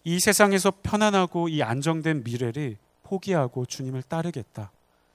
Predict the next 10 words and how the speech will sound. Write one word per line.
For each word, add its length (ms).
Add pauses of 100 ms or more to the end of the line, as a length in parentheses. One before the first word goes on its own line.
(280)
그 120
말씀대로 480
순종하겠다는 1080 (300)
그러한 340
각오가 680
필요합니다. 640 (1200)
그런데 220
걱정하지 720
마시기 360
바랍니다. 600